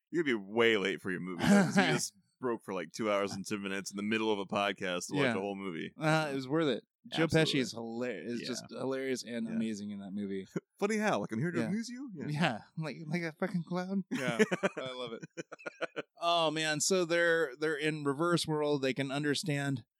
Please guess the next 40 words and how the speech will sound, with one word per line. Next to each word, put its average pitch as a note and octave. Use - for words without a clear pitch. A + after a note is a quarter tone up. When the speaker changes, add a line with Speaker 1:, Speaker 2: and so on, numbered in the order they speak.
Speaker 2:
what's D#3
her D#3
name? C3+
Charlie C3+
Five A#2+
or A#2
something. A2+
Speaker 1:
Yeah. C#2+
Speaker 2:
Yeah. A#2
Speaker 1:
Carl E2
Eight D#2+
or E2
something. F2
Speaker 2:
Car-, F#3
Speaker 1:
Yeah. D#2+
Speaker 2:
Carla G#3
Five. G#2+
Speaker 1:
Carla G2+
Five. -
There D2+
we -
go. D3
Speaker 2:
And D3
she -
takes G3
them D3
back C#3
to, B2
uh, A2+
Eteth B2
or A2
whatever, A2
Speaker 1:
Yeah. -
Speaker 2:
whatever B2+
her D3
home C#3+
Speaker 1:
Her C3
Speaker 2:
world A#2+
Speaker 1:
house. A2+
Speaker 2:
is, A2